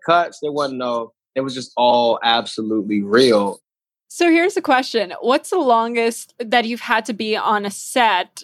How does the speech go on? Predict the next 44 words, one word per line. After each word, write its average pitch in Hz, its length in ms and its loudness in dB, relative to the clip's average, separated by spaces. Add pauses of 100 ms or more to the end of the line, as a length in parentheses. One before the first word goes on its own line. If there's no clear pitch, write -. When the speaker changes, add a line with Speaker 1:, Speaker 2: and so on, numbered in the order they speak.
(120)
Speaker 2:
as 208 180 -2
far 202 300 2
as 196 200 0
shooting 220 340 -2
scenes 202 440 -6
and 185 120 -6
whatnot? 175 580 0 (240)
Or 381 100 4
what's 392 180 0
the 320 80 2
average 220 420 0
time? 220 360 -2
Because 247 460 -2
obviously, 247 680 0
if 233 280 -4
something's 311 420 -2
more 269 140 2
organic 220 500 0
and 214 100 -4
there's 214 200 0
not 220 200 2
many 202 220 -2
cuts, 202 400 -2
you 208 60 -4
know, 196 120 0
things 208 300 -6
move 196 160 -8
faster. - 600 -2 (360)
But 269 260 2
Speaker 1:
Yes. - 60 -10
Speaker 2:
what's - 220 -2
the 403 120 -2
average 254 280 -2
time? 202 220 -2
Because 254 200 -4
I 277 120 0
feel 370 180 -2
like 403 160 -2
we 269 80 0
don't 247 160 0
talk 226 260 0
about 190 220 -2
this - 220 -8
l-, 185 140 -6